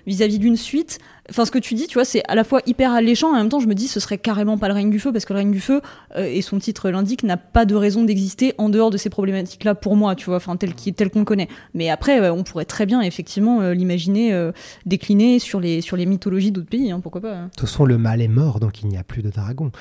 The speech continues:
Speaker 2: Ça aussi, c'est un truc qui me fait mourir de rire dans le film, c'est qu'il, il tue le mal, il part de Londres en mode fiesta, mais toutes les meufs sont encore là pour les buter. En fait, c'était les ennemis au début du film. Ça, c'est un truc de, d'incohérent du film que j'arrive pas à comprendre, comment les personnages, <laughs> tu sais, ils se barrent.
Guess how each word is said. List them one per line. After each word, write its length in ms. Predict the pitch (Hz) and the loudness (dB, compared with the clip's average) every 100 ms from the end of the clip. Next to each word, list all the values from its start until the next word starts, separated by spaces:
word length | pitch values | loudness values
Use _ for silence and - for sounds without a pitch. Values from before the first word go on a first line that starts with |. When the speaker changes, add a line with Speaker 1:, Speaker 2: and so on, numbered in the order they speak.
| - | -8
Speaker 2:
Ça 120 | - | 0
aussi, 140 | 127 156 | 2 2
c'est 100 | 131 | 0
un 60 | |
truc 140 | 113 135 | 0 0
qui 80 | 123 | 0
me 40 | |
fait 100 | 117 | 0
mourir 240 | 110 110 110 | -2 -2 -2
de 60 | |
rire 140 | 110 117 | -2 0
dans 80 | 131 | 0
le 40 | |
film, 200 | - 143 | 2 0
c'est 120 | - | 0
qu'il, 160 | - 131 | -4 -4
il 60 | 123 | -6
tue 160 | - 113 | -4 -2
le 80 | |
mal, 300 | 101 120 196 - - - - | 0 0 -2 -4 -12 -16 -10
il 80 | 117 | -2
part 240 | 143 127 | 0 2
de 80 | 131 | 2
Londres 300 | 127 156 131 | 4 2 2
en 60 | |
mode 280 | 120 127 123 - | 0 0 -2 -4
fiesta, 540 | 143 131 143 165 196 123 | -2 0 0 -2 -4 -8
mais 180 | 120 | -6
toutes 280 | - - 120 | -8 -12 -6
les 60 | 127 | -2
meufs 220 | 127 135 | -2 -2
sont 120 | - | -4
encore 180 | 117 120 | -6 -4
là 100 | 117 | -6
pour 120 | 113 | -6
les 100 | 117 | -6
buter. 220 | 117 175 254 | -6 -2 0
En 60 | |
fait, 180 | - - | 2 0
c'était 160 | 131 131 | 0 0
les 180 | 131 | 2
ennemis 220 | 135 156 156 | 4 4 2
au 20 | |
début 160 | 117 | 0
du 100 | 127 | -2
film. 200 | 156 220 - - - | 0 0 -2 -6 -2
Ça, 140 | 208 | 0
c'est 120 | - | 2
un 100 | 147 | 2
truc 240 | 143 - 151 | 2 -2 -2
de, 100 | 135 | 2
d'incohérent 460 | 147 156 160 151 | 2 4 4 6
du 100 | 147 | 4
film 200 | 143 202 | 2 0
que 100 | 170 | 4
j'arrive 300 | 147 127 131 | 4 2 -2
pas 100 | - | 0
à 60 | 165 | 0
comprendre, 400 | 160 147 175 202 | 0 -2 -2 -2
comment 140 | 143 | -2
les 80 | 135 | -2
personnages, 520 | 151 147 156 147 170 | -2 -2 -2 0 0
<laughs> 20 | - | 2
tu 120 | 170 | 0
sais, 60 | - | 2
ils 80 | |
se 120 | 139 123 | -4 -4
barrent. 280 | 147 165 | -6 -6